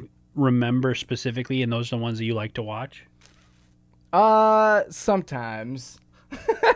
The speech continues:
Speaker 2: There, there's definitely some that I'm a big fan of.
Speaker 1: Yeah.
Speaker 2: I just love that show.
Speaker 1: Would you ever dress up as the French Prin-, Prince of Bel-Air for Halloween?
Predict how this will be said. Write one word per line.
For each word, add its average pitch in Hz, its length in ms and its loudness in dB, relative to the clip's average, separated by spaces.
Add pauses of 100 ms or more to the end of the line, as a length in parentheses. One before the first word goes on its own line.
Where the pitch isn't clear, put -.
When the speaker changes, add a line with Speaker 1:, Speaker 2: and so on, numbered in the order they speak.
(580)
Speaker 2:
There, 196 200 2
there's 175 220 0
definitely 185 340 0
some 139 320 -4
that 123 200 -4
I'm 127 180 -4
a 131 40 -2
big 120 220 -8
fan 117 320 -6
of. 127 160 -8 (380)
Speaker 1:
Yeah. 110 160 -2
Speaker 2:
I 160 40 2
just - 160 0
love 131 220 -4
that 107 180 -10
show. 98 400 -10 (1600)
Speaker 1:
Would 131 100 -6
you 131 120 2
ever 127 180 0
dress 120 360 -2
up 113 300 -4
as 110 160 -8
the 104 80 -8
French 104 300 -10
Prin-, 110 240 -12 (140)
Prince 107 260 -12
of 104 60 -18
Bel-Air 101 280 -12
for 104 120 -18
Halloween? 95 460 -14